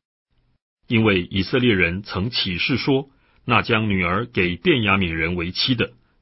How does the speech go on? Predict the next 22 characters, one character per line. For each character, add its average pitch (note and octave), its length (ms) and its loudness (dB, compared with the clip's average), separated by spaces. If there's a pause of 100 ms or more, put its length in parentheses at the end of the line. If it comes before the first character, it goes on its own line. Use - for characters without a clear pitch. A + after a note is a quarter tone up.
(120)
必 G#2 220 2
受 E2+ 240 -4
咒 G2+ 220 0
诅。” D#2 220 -14 (1080)
他 A2 120 2
们 F#2+ 160 0
又 C3+ 160 2
说 G2+ 360 -4 (540)
：“看 A2 240 0
哪， D#2+ 260 -8 (260)
在 C3+ 200 4
示 F#3+ 200 4
罗 F#2+ 520 2
年 A#2 220 4
年 A#2+ 200 4
有 E2 220 0
耶 D3 220 2
和 G#2+ 160 0
华 F2 200 -4
的 E2+ 120 -4
节 F#2+ 220 -4
期。” D#2+ 400 -4